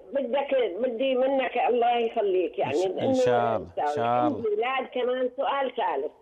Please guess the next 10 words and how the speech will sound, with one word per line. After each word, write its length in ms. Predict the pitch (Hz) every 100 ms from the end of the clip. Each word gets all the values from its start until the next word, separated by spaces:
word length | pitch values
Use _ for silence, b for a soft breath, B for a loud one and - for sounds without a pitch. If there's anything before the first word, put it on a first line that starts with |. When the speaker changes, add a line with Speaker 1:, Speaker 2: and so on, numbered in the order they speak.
| -
Speaker 2:
أها، 260 | 123 120 -
تفضلي. 400 | - 147 120 98
Speaker 1:
عندي 200 | 294 247
أولاد، 420 | 226 208 170 156 - - _ -
عندي، 320 | 294 262 226 220 - 240
عندي 220 | 269 240
اثناعشر 480 | 220 240 254 262 226
ولد، 420 | 190 175 156 165
بنات 360 | 214 240 247
وصبيان. 500 | 233 220 180 156 139